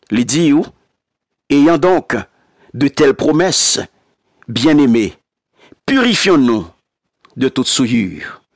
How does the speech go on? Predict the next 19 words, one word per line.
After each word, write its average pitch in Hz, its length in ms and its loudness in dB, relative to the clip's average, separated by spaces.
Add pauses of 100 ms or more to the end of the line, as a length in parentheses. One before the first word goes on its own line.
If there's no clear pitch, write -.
(880)
de 135 80 -2
toute 220 180 -4
souillure 214 300 -2
de 175 120 2
la 160 120 2
chair 190 500 0 (120)
et 147 80 0
de 139 100 0
l'esprit, 135 800 -4 (460)
en 131 160 0
achevant 120 600 0 (580)
notre 117 280 -2
sanctification 120 1120 -2 (520)
dans 110 120 -4
la 98 140 -4
crainte - 460 -8
de 80 180 -8
Dieu. - 320 -10 (1500)
Amen. 113 400 -6